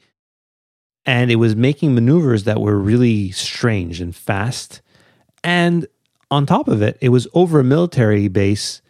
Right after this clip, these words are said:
where there was no signal where somebody could get a line of sight to be actually controlling this thing, uh, easily if it was a consumer model of some kind. So they deduced with all that that it was some sort of military drone, but a drone of such,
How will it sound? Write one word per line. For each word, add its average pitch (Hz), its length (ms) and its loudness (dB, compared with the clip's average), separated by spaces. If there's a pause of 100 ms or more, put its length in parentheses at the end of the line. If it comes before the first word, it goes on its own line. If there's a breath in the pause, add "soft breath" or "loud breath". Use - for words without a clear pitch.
(500)
where 117 180 2
there 113 80 2
was 110 180 2
no 117 560 2 (120)
signal 135 560 0
where 101 120 0
somebody 110 440 0
could 104 160 -8
get 104 120 2
a 104 60 0
line 98 220 -2
of 92 80 -6
sight 107 260 -4
to - 80 -16
be 98 100 -6
actually 92 300 -10
controlling 92 540 -6
this - 180 -12
thing, 98 300 -14 (400 loud breath)
uh, - 160 -12
easily 107 400 0
if 87 100 -6
it 98 40 -2
was 90 180 -2
a - 20 -6
consumer 90 480 -6
model 87 340 -12 (100)
of - 100 -16
some 107 180 -10
kind. 113 300 -14
So 104 400 0 (320 loud breath)
they 120 420 2
deduced 120 540 0
with 113 160 0
all 101 160 0
that 135 320 0
that 110 100 0
it 101 40 0
was 98 180 0
some 107 180 -2
sort 104 180 -2
of 95 120 -2
military 98 500 -2
drone, 98 480 -2
but 95 320 -4
a - 20 -4
drone 107 460 0
of 98 100 -2
such, - 480 -4